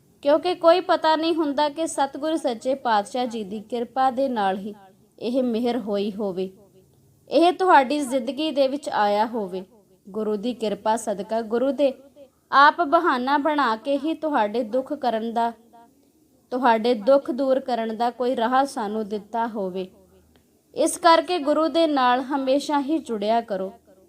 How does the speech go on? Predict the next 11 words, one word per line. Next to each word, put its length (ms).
ਕਿਉਂਕਿ 340
ਉਹ 280
ਖੁਸ਼ਕਿਸਮਤ 680
ਰੂਹਾਂ 400
ਹੁੰਦੀਆਂ 420
ਹਨ 200
ਜੋ 140
ਪਰਮਾਤਮਾ 720
ਨਾਲ 220
ਜੁੜਦੀਆਂ 540
ਹਨ। 180